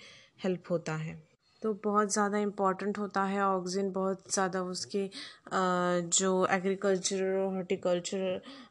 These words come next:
इंपॉर्टेंस होते हैं, बहुत ज़्यादा क्वांटिटी में यूज़ किया जाता है। उसके बाद हम देखेंगे जिबरलिन्स। जिबरलिन्स प्रमोटरी टाइप के ग्रोथ प्रमोटर्स होते हैं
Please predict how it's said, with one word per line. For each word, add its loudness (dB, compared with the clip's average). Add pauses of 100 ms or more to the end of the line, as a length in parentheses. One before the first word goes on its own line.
(120)
इंपॉर्टेंस -2
होते -4
हैं, -4
बहुत -4
ज़्यादा -2
क्वांटिटी -6
में -6
यूज़ -4
किया -2
जाता -4
है। -8 (440)
उसके 0
बाद 2
हम 0
देखेंगे -2
जिबरलिन्स। 0 (800)
जिबरलिन्स 2
प्रमोटरी 0
टाइप 2 (160)
के 0 (180)
ग्रोथ 0
प्रमोटर्स 0
होते -4
हैं -4